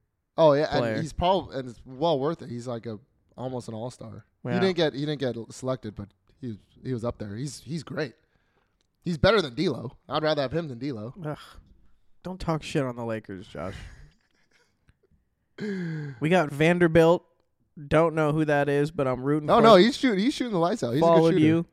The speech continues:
Speaker 2: I
Speaker 1: Yeah.
Speaker 2: think he's got good defense.
Speaker 1: Malik, Malik Beasley shot it pretty well.
Speaker 2: Beasley, and then who else? There was one other name that I liked. I don't know. Let's see how he, uh, meshes with LeBron. He played with Kobe.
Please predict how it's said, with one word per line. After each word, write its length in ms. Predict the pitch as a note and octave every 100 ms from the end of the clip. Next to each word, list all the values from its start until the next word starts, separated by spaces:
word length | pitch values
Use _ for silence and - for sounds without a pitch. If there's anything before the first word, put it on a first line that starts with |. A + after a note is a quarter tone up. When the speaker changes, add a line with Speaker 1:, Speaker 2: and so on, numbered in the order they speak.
| _ _ _ _ _ _ -
Speaker 2:
I 40 |
Speaker 1:
Yeah. 80 | C3
Speaker 2:
think 140 | D3+
he's 140 | F#3 D#3+
got 300 | D3+ B2+ D3+
good 200 | D3 C3+
defense. 720 | C3+ - C#3 D3 - - - _ _ -
Speaker 1:
Malik, 460 | D3 E3 G3 -
Malik 240 | D3+ F#3+ E3+
Beasley 280 | F#3+ A3
shot 200 | F3+ C#3+
it 60 | C3
pretty 140 | - C3+
well. 120 | C3
Speaker 2:
Beasley, 520 | D#3+ E3+ F3 F3+ F#3+
and 100 | D#3
then 140 | D3
who 220 | C#3 G#3 G3
else? 360 | E3+ B2 -
There 120 | -
was 180 | C#3 D3
one 200 | D#3 G3
other 260 | E3 E3 D3+
name 360 | C3 B2 A#2+ - _ _ -
that 120 | A#2
I 80 | A2+
liked. 500 | A2 A#2 A2+ _ - _ _ _ _ _ _ _ -
I 80 | B3
don't 80 |
know. 100 | G#3
Let's 160 | F#3+ A3
see 100 | C#4
how 180 | C4 B3
he, 160 | A#3 G3+
uh, 440 | F3 D#3+ D3+ D3
meshes 460 | D3 F#3 - E3+ D3
with 140 | D3
LeBron. 340 | C3+ C#3+ D#3 D3
He 100 | D#3
played 240 | - C4
with 140 | G#3+ -
Kobe. 380 | A3 A3+ G#3+